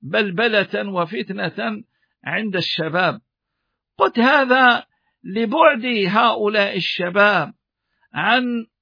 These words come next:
أصول منهجهم، هذا قول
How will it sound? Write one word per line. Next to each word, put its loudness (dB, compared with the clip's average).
أصول 0
منهجهم، -6
هذا 4
قول 4